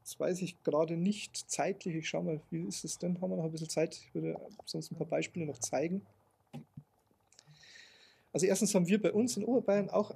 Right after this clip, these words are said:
eine Umfrage bei Lehrkräften, so wie ihr es seid. Bei uns heißen sie digi-B-Koordinatoren gemacht,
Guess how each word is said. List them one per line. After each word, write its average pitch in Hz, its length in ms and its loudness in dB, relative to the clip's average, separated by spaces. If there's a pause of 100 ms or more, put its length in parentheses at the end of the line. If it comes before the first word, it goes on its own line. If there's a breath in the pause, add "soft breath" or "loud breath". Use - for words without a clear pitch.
eine 170 260 2
Umfrage 208 840 4 (180)
bei 147 100 2
Lehrkräften, 190 880 0 (180)
so - 360 -4
wie 165 80 -4
ihr 214 140 4
es - 120 -2
seid. 190 280 4
Bei 175 80 -6
uns 165 180 -2
heißen 156 260 0
sie 139 200 2
digi-B-Koordinatoren 175 1400 2
gemacht, 175 420 -2